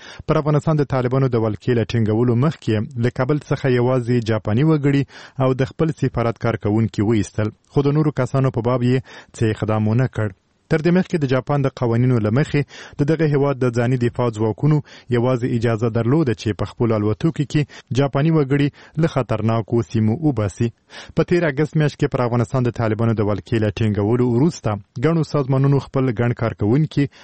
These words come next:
او بې شمېره هیوادونو خپل وګړي له افغانستان څخه وایستل. خو لا هم ګڼ کسان چې له بېلابېلو هیوادونو او سازمانونو سره یې کار کړی، په افغانستان کې پاتې دي چې له دغه هیواد څخه وتلو ته په تمه دي.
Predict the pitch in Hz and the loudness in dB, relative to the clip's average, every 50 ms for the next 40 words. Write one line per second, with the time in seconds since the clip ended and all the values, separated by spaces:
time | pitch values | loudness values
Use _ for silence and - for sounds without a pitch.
0 | - - 120 120 117 101 117 113 104 - - 143 151 156 156 143 139 139 127 131 | -8 -4 -2 0 0 0 0 -2 -2 0 0 0 0 2 2 2 2 2 2 2
1 | 127 123 131 135 135 127 - - - 151 151 151 - 135 117 117 107 101 120 120 | 0 0 0 0 0 0 -2 -2 -2 -2 -2 -2 -4 -2 -2 -2 -2 0 -2 -2
2 | 123 117 110 104 104 98 - 107 104 98 - - 110 107 101 - - 110 - 117 | -2 -2 -2 -2 -2 -2 -2 -2 -2 -2 -2 -2 -2 -2 -2 -2 -4 -4 -4 -2
3 | 104 95 104 101 95 - - - 113 113 104 - - _ _ _ - - - - | -2 0 0 0 -2 -2 -2 -2 -2 -2 -2 -6 -12 _ _ _ -20 -20 -20 -20
4 | - - - - - 143 151 160 160 147 156 147 131 131 151 156 147 - 120 101 | -18 -20 -6 -2 0 2 2 2 2 2 2 2 0 0 -2 -2 -2 -4 -4 -2
5 | - 113 110 101 - - 113 107 - _ - 135 135 139 127 143 147 143 143 135 | -2 -2 -2 -2 -2 -4 -6 -6 -6 _ 0 0 2 2 2 2 2 2 2 0
6 | 123 135 135 131 131 123 123 120 110 107 104 104 127 151 151 147 - - - - | 0 0 2 2 2 2 2 2 2 2 2 2 2 2 2 2 0 -4 -12 -12
7 | - - 123 127 127 - - 131 123 113 123 123 147 160 156 123 - - 110 107 | -6 -2 0 0 0 0 -2 -2 -2 0 2 2 2 4 2 2 0 -2 -2 -2
8 | 104 95 - 110 107 101 - - 104 101 104 98 - - - - - - 143 131 | -2 -2 -2 -4 -4 -4 -4 -4 -2 -2 -4 -4 -8 -14 -20 -8 -2 -2 0 2
9 | 139 143 131 - 151 147 143 - 135 - - 135 131 - 131 123 127 120 - - | 2 0 0 0 0 -2 0 -2 -4 -2 -2 -2 0 0 0 0 0 0 0 0
10 | 123 120 - _ - 107 113 110 117 113 110 107 92 107 101 110 131 147 - - | -2 -2 -2 _ -2 -2 0 0 0 0 0 0 0 0 2 2 0 -2 -2 -4
11 | 135 - - 131 123 110 107 - - 156 143 127 - - 117 110 - - 110 107 | -4 -2 -2 0 0 0 0 0 0 0 0 0 0 -2 -4 -4 -2 -2 -2 -2
12 | 107 - - 104 101 98 95 110 117 | -2 -2 -2 -2 0 0 0 0 -2